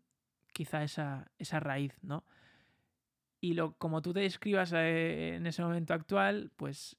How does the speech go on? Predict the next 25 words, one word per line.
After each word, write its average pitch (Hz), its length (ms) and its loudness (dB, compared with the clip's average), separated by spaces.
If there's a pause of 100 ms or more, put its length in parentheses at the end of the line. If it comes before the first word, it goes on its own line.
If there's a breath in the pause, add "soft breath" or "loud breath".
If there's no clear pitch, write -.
igual 151 340 0
está 165 220 -2
condicionado, 165 560 0
depende 143 420 -4
del, 151 400 -4
del 147 160 -4
grado 147 280 -2
de 143 100 0
conocimiento 147 760 -4 (540 soft breath)
que - 120 -4
tienes 147 280 -2
sobre 147 180 -2
ti 147 100 -4
mismo, 160 400 -2 (680)
igual 151 320 -2
estás 160 200 -4
describiendo 160 380 -4
más 160 220 -2
esa 156 160 -6
careta 165 420 -4 (220)
que, 131 300 -10
que 147 120 -10
tu 139 140 -14
propia 139 220 -8
esencia. 185 420 -8